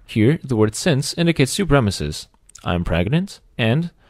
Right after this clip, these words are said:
"pregnant woman must not drink alcohol." And the conclusion, "I must not drink alcohol," is indicated by the expression, "It follows that."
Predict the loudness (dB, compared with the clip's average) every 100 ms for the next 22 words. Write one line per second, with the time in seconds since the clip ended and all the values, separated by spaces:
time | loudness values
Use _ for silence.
0 | -2 2 2 2 0 0 2 0 0 -2
1 | 0 0 0 -2 0 -2 -2 -4 -4 -6
2 | _ _ _ -20 _ _ _ -4 -2 -2
3 | -2 -2 -2 -4 -8 _ _ _ 0 2
4 | 2 0 0 0 -2 -2 0 2 2 2
5 | -2 -4 -2 0 0 2 2 2 0 -2
6 | -2 -2 -4 -6 -6 -2 0 0 0 0
7 | 0 -6